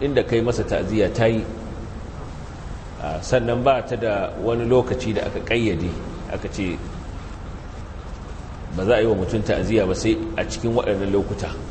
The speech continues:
Na'am, lokacin da musiba take cikin tsananin zafinta, mutum ya fi buƙatuwa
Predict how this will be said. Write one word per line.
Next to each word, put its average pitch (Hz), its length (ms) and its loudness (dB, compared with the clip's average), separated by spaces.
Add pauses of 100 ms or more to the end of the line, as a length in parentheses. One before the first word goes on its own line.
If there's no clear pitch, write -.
(1160)
Na'am, 101 300 2
lokacin 123 420 2
da 98 460 4 (1700)
musiba 113 420 4
take 117 320 0
cikin 117 680 0
tsananin 123 540 4
zafinta, 127 640 2 (1800)
mutum 123 260 2
ya 123 140 6
fi 123 100 -2
buƙatuwa 110 640 2